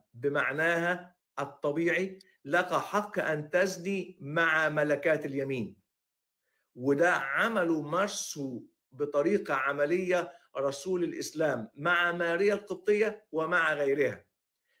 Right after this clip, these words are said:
فبنشوف الفرق بين إله السماء، الإله الحي، الإله القدوس،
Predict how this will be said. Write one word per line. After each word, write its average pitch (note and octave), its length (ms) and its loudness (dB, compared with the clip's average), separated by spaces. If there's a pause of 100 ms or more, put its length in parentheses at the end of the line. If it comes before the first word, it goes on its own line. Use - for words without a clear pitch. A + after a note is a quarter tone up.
(140)
فبنشوف D3+ 760 -6
الفرق F#3+ 580 -2
بين D3 480 0 (560)
إله G3+ 920 2 (1080)
السماء، E3 720 0 (420)
الإله D3+ 540 0
الحي، D3 540 -2 (480)
الإله D#3+ 500 0
القدوس، F#3+ 720 -6